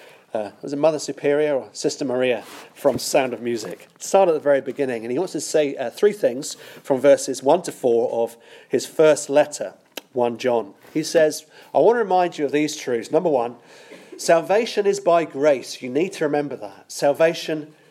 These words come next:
is by grace. After a wonderful children's talk, look at verse one again from the first letter of John and from his quill. He says, "We looked at it with our eyes,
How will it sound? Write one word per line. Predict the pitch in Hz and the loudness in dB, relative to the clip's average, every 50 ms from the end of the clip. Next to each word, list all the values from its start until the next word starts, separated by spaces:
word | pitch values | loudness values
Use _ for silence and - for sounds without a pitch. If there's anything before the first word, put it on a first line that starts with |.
| _ _ - | _ _ -4
is | 147 135 - | -4 -4 0
by | - 143 135 131 131 | 0 0 0 0 -2
grace. | 131 135 131 135 127 - - - - - - _ _ _ _ _ _ _ _ _ _ _ _ _ _ _ - - - - | -2 0 2 2 2 0 -2 -8 -12 -12 -14 _ _ _ _ _ _ _ _ _ _ _ _ _ _ _ -16 -14 -6 0
After | 160 170 156 - - 175 | 0 0 0 2 0 0
a | 160 | 4
wonderful | 160 185 214 233 226 - 214 180 | 4 4 2 2 0 -2 -4 -4
children's | - - 180 175 147 131 120 - | 0 2 2 2 2 2 -4 -8
talk, | - - - 131 120 120 - - - - - - - - | -8 -2 0 0 0 0 -6 -10 -20 -20 -20 -18 -8 2
look | - - - - | 2 2 2 2
at | 175 - | -2 2
verse | 143 147 147 139 - 139 | 4 4 4 4 2 -2
one | 131 131 131 123 | 0 0 0 0
again | 120 113 127 123 120 113 104 - - _ _ - - - | -2 -2 -2 0 0 -2 -4 -6 -18 _ _ -20 -20 -16
from | - - 131 120 120 | -6 -4 -4 -2 -2
the | 117 | -6
first | - - - 127 123 117 - - | -6 2 4 4 4 4 0 -4
letter | 135 123 117 - - - 113 110 | -2 -2 -2 -2 -4 -6 -6 -6
of | 110 - | -6 -6
John | - 131 120 120 110 104 - - _ _ _ _ _ _ - - _ _ _ - | -2 0 2 2 2 -2 -6 -12 _ _ _ _ _ _ -20 -20 _ _ _ -8
and | 120 107 | -8 -8
from | - - 127 110 | -2 -2 -2 -2
his | 113 107 101 - | -2 -6 -8 -10
quill. | - - - 156 147 123 107 - - _ _ _ _ _ - - - - - - - - - _ - - | -12 -4 2 4 4 4 2 -2 -8 _ _ _ _ _ -20 -20 -20 -20 -20 -20 -20 -20 -20 _ -6 -4
He | 160 160 | -2 -2
says, | - - - 190 160 127 110 95 113 - - - - - - - _ - | -2 2 4 6 6 6 4 0 -8 -10 -10 -10 -12 -14 -18 -20 _ -4
"We | - 143 202 269 269 247 | 4 4 4 4 4 2
looked | 226 208 - - - | 2 0 0 2 2
at | 175 170 | 4 4
it | 165 - | 4 2
with | 160 185 180 180 | 2 0 2 6
our | 165 151 143 135 135 | 6 6 6 4 2
eyes, | 127 120 110 101 - - - - - - - - | 0 -2 -4 -8 -12 -16 -14 -12 -10 -10 -10 -12